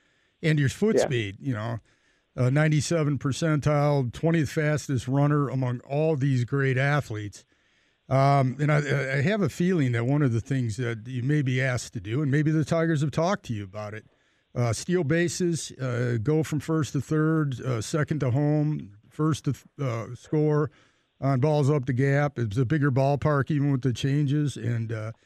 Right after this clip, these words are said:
Speaker 1: have they discussed
Speaker 2: Yeah.
Speaker 1: that with you? And, uh, is that start, part of your process?
Speaker 2: Yeah, no, they haven't talked specifically about,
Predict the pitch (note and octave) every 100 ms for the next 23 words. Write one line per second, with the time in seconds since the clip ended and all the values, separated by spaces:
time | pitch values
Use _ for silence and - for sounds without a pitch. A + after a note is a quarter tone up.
0 | - _ - B2+ F3+ A#3 - F3+ C#3 C3
1 | F#3 F3+ F3+ - F#3 F#3+ F#3 C3+ A#2+ A#2+
2 | B2 B2 B2 C3+ C#3 - - D3+ D3+ -
3 | - D#3 C#3+ A#2 - C3+ C#3 - G2 -
4 | _ - _ _ _ _ _ _ _ _
5 | - G#3 G#3+ E3 D#3+ E3+ - G3 F#3 A3+
6 | F#3+ - E3+ D3 C3 - D3+ C#3 C#3+ C3+
7 | C3 C3+ B2